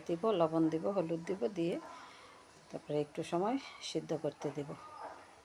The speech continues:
একটু সিদ্ধ হয়ে আসলে তারপরে একটু ঘুটনি দেব, ডাল ঘুটনি দিয়ে একটু ঘুটনি দেব। তো একটু ঘুটনি দিয়ে দিলাম আদা বাটা,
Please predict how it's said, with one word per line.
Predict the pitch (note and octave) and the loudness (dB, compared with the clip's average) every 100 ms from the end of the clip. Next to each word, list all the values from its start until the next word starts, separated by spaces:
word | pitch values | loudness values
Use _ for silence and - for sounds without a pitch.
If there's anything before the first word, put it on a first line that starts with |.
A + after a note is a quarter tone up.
| - | -18
একটু | - - | -10 -8
সিদ্ধ | - D#3 D#3 | -4 -4 2
হয়ে | D#3+ E3 F3 | 6 6 6
আসলে | E3+ - G#3+ | 2 -2 4
তারপরে | E3+ D#3 D#3+ | 4 4 2
একটু | D3+ - | 0 0
ঘুটনি | D#3+ D#3+ D#3 C#3+ | 0 0 0 0
দেব, | C#3+ D3 D3+ - - - - - - - - - - - - - - - - - - - - - | -2 -6 -14 -18 -20 -18 -18 -18 -20 -20 -20 -20 -20 -20 -20 -20 -20 -20 -20 -20 -20 -16 -10 -2
ডাল | D3+ C#3+ | 2 2
ঘুটনি | D3 D3 - E3+ | 2 -2 4 4
দিয়ে | F3+ G#3 | 6 6
একটু | A3 - E3+ E3+ - - | 4 0 -2 -2 -6 -8
ঘুটনি | - E3 - F3 | -4 -2 0 2
দেব। | F#3 G#3 C4+ - - - - - - - - - - - - - - - - - - - - | 2 0 -2 -6 -20 -20 -20 -20 -20 -20 -20 -20 -20 -20 -20 -20 -20 -20 -20 -20 -20 -20 -12
তো | - | -2
একটু | E3 E3 | 0 0
ঘুটনি | E3 F3+ - F3 | -2 -2 4 6
দিয়ে | E3+ F3 | 6 2
দিলাম | E3 F3 F3+ A#3 C4+ - - - - - - - - E5 - F5 F5 F5 - - - - - - - - - - - - - - - - - - | 4 6 6 4 0 -6 -20 -20 -20 -20 -20 -20 -20 -20 -18 -14 -14 -12 -10 -8 -10 -14 -20 -20 -20 -20 -20 -20 -20 -20 -20 -20 -20 -20 -20 -6
আদা | E3 D#3 D#3 | -2 2 4
বাটা, | E3 - F3+ | 4 4 2